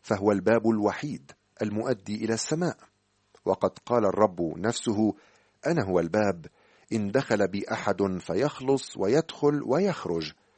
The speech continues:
ويجد مرعا". مستمعي، أخي، أختي،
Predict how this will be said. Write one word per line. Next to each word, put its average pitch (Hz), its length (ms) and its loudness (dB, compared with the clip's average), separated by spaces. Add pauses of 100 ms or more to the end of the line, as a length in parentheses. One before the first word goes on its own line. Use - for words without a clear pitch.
(160)
ويجد 90 480 0
مرعا". 110 420 -4 (1160)
مستمعي، 95 600 -4 (760)
أخي، 135 560 -2 (140)
أختي، - 520 -8